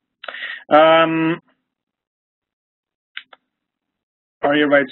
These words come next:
"Could you move it before there is a need, a potential need?" I'm not sure exactly what the question is over here. Um, move what, the phone?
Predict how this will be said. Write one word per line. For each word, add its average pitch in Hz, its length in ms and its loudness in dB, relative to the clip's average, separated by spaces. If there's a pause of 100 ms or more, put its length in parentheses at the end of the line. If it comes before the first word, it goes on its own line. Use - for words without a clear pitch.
"Could 196 220 -2
you 190 180 -4
move 165 320 -2
it 170 200 0
before 151 680 0
there 120 180 -2
is 113 140 -6
a 113 40 -6
need, 98 420 -10 (460)
a 120 100 -4 (140)
potential 127 640 -4
need?" 82 240 -18 (1400)
I'm 135 100 -2
not 156 220 0
sure 139 380 0 (420)
exactly 139 460 0
what 127 140 -2
the 117 60 -10
question 123 360 -4
is 113 140 -8
over 104 200 -8
here. 185 360 -4 (520)
Um, 117 760 0 (240)
move 135 240 0
what, 131 200 2
the - 160 -16
phone? 196 440 0